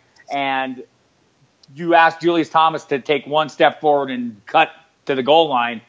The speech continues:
it's just, it's a basketball play. And that's what Julius Thomas does. So I guess that's the hope. And, and, and again, it's a value kind of thing. Nobody's drafting him early. You don't have to pay for him. He's not gonna be your tight end one.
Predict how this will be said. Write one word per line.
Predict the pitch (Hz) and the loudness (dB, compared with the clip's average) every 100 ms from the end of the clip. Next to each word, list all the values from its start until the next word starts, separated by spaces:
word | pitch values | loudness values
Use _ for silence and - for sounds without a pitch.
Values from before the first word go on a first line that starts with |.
| _ _ - | _ _ -6
it's | 175 214 | -4 -2
just, | 220 | -2
it's | 202 196 | -2 0
a | |
basketball | 170 180 226 - 123 107 | 2 4 2 -2 0 -2
play. | - 101 78 _ _ _ _ _ | -2 -8 -8 _ _ _ _ _
And | 143 147 147 123 _ 104 117 117 | -4 0 0 -4 _ -20 -20 -6
that's | 147 147 147 | -2 0 -2
what | 170 170 | -4 -4
Julius | 151 180 180 - _ _ | -2 -4 -4 -8 _ _
Thomas | - 165 165 - | 0 0 0 -2
does. | 156 117 | -4 -2
So | 156 147 139 _ _ - | -2 -2 -2 _ _ -4
I | 151 | 0
guess | 196 185 | 0 2
that's | 208 202 | 2 2
the | 190 | 0
hope. | 175 175 160 | 0 -2 -4
And, | 170 | -8
and, | 165 180 165 - | -8 -12 -14 -14
and | 170 | -10
again, | 165 165 | -6 -6
it's | 147 | -4
a | 156 | -2
value | 135 156 160 147 | 2 4 4 0
kind | - 139 | -4 -6
of | 131 | -6
thing. | 170 135 117 | -10 -8 -4
Nobody's | 135 135 117 | -4 -4 -2
drafting | 135 131 - - 120 | 2 2 -2 -16 -8
him | 113 | -4
early. | 127 143 | -4 -4
You | 131 | -4
don't | 135 | -2
have | 131 127 | -2 -6
to | - | -8
pay | 123 113 | -8 -4
for | 117 127 | -2 -2
him. | |
He's | 127 113 | -2 0
not | 131 | 0
gonna | 131 135 | -2 -12
be | |
your | 117 | -16
tight | - 110 110 | -10 -8 -8
end | 107 98 | -12 -8
one. | 104 | -8